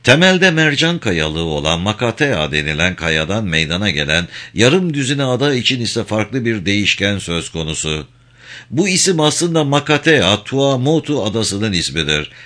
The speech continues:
ve söz konusu mercan kayalıkları bu adada çok fazla olduğu için kayaların genel adı olmuştur. Makatea bulunan yerler üzerinde yürümek için hiç de uygun değildir.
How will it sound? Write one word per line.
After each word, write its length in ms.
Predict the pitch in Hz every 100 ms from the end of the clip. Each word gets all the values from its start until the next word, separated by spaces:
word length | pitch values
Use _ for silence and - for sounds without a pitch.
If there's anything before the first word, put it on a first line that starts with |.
| -
ve 120 | 113
söz 300 | 143 180 175
konusu 380 | - 80 80 95
mercan 440 | 85 101 90 131 131
kayalıkları 720 | 85 80 82 67 80 92 113
bu 120 | 131
adada 280 | 92 87 87
çok 260 | 139 135
fazla 300 | 117 107 95
olduğu 280 | 113 85 110
için 360 | 85 80 95 95 - -
kayaların 600 | 143 147 147 139 147 110
genel 300 | 110 127 104
adı 180 | 85 85
olmuştur. 760 | 78 78 78 - 73 73 71 - _ _ - - - -
Makatea 720 | 131 165 180 180 190 107 82
bulunan 380 | 92 87 92 98
yerler 400 | 90 95 92 120
üzerinde 460 | 82 73 78 76 90
yürümek 460 | 98 113 123 127
için 320 | 92 - 95
hiç 260 | 104 151 -
de 40 |
uygun 520 | 156 131 120 117 117 87
değildir. 600 | 85 90 76 71 69